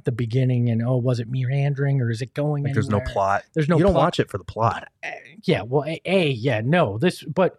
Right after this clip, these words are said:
Speaker 1: but there was a plot and it
Speaker 2: Mm-hmm.
Speaker 1: went somewhere and there were elements of it. Like, if, it,
Speaker 2: Mm-hmm.
Speaker 1: like, they're micro plots, I almost feel like. There's the plot with, uh, you know, uh, with the,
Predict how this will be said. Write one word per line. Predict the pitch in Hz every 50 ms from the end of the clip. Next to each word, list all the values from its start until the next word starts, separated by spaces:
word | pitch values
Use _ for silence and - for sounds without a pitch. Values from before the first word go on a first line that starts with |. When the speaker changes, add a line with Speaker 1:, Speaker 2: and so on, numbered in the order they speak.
| _ _ _ _ -
Speaker 1:
but | - 214
there | 214 262 247
was | 233 262 285 320 311
a | 277 220
plot | - - - 123 104 101 95 -
and | 175 185 196
it | 185
Speaker 2:
Mm-hmm. | 175 156
Speaker 1:
went | 175 202 247 240 -
somewhere | - - 196 160 151 147 139 123 120 123
and | 120 131 147 151
there | 160 165 156
were | 160 185 214 226 233 220 196 - _ _ _ _ _ -
elements | - 180 185 180 165 156 139 - -
of | 131 120 110
it. | 113 -
Like, | - 143 160 151 -
if, | 156 120 - - - -
it, | - 107 98
Speaker 2:
Mm-hmm. | 98 98 101 160
Speaker 1:
like, | 160 151 127 117 _ _ _ _ _ _ _ _ _ - - _ _ - - - 156 -
they're | 196 190
micro | 165 165 175 185 190 185 - 156 143 120
plots, | - - - 117 107 104 - -
I | 123 117
almost | 117 113 113 107 -
feel | - 131 120
like. | 113 110 110 -
There's | 131 131 127 117 107 - - - - - - _
the | - 156
plot | 113 - - 175 170 165 156 165
with, | 156 156 143 131 131 - -
uh, | 143 135 135 135 131
you | 117 139 143 135
know, | 131 127 127 131 123 - _ _ _ _ _ _
uh, | - 139 131 113 - 139 165 160 143 - _ - - -
with | - 147 156 151 156 143 - -
the, | 139 120